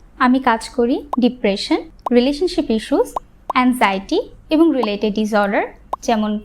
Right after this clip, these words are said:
ফোবিয়া, প্যানিক ডিসঅর্ডার কিংবা ওসিডি এবং এছাড়াও নানা ধরনের মানসিক চ্যালেঞ্জ নিয়ে। আমি আমার অভিজ্ঞতা থেকে দেখেছি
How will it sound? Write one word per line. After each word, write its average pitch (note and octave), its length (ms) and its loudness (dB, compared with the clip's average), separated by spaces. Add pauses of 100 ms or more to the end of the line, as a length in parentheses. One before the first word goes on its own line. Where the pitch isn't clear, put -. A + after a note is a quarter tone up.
ফোবিয়া, G#3+ 520 0 (420)
প্যানিক D#4+ 340 2
ডিসঅর্ডার A3 480 0 (220)
কিংবা E4+ 280 2
ওসিডি A3 400 -2 (480)
এবং E4 220 4
এছাড়াও D#4+ 500 -2
নানা C4+ 280 0
ধরনের C#4 500 -2 (280)
মানসিক A3 320 0
চ্যালেঞ্জ - 480 -2
নিয়ে। C#4 160 -10 (460)
আমি C4 260 4
আমার F4 160 2
অভিজ্ঞতা E4+ 420 0
থেকে E4 240 0
দেখেছি D4+ 640 -2